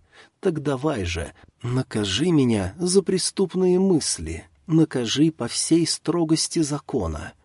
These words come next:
убей меня, и клятва вечной любви исчезнет сама собой. Странно, в детстве мы не заставляли тебя читать книги, и ты не умел так складно говорить.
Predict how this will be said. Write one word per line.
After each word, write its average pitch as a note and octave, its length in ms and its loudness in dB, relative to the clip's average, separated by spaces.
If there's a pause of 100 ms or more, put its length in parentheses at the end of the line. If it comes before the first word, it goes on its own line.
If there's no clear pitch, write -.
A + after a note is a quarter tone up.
(140)
убей C3 520 0
меня, G2+ 460 -2 (240)
и D3+ 80 0
клятва C#3 540 0
вечной C#3 520 2
любви C3+ 560 -2 (140)
исчезнет A2+ 1000 -2
сама F3 460 0
собой. B2 640 -4 (840)
Странно, F2+ 840 -2 (200)
в F2+ 240 -4
детстве E3+ 580 0
мы F3 160 4
не E3 120 6
заставляли D#3 640 0
тебя D3 360 0
читать - 540 -2
книги, C3 720 0 (180)
и E2+ 160 -2
ты C3+ 240 0
не D3 200 4
умел C3 420 2
так D#3 280 -2
складно B2+ 600 -2
говорить. A#2+ 720 -2